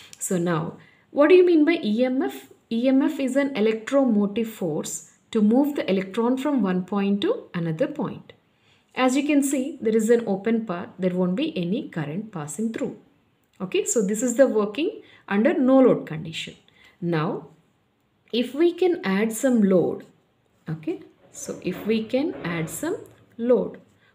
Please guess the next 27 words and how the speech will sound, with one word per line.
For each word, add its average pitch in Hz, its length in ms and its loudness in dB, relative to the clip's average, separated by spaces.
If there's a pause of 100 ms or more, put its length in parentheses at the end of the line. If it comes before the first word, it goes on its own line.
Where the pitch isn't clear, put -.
(140)
what 330 200 0
happens? 294 600 -2
Then 262 460 0
I 208 200 0
two 370 200 2
will 349 160 4
circulate 240 680 0
through 165 180 -2
the 262 280 -4 (320)
secondary 180 800 -4
circuit. - 680 -4 (840)
Okay, 359 320 -2 (140)
so - 180 -2
some 262 400 2
voltage 220 540 4
will 208 120 0
be 214 180 -2
present 185 540 2
there 165 380 0
across 160 440 -4
the 269 120 2
load. 285 300 -2 (120)
Let 175 200 0
it 160 160 -4
be 262 140 -2
V 214 240 0
two, - 180 -10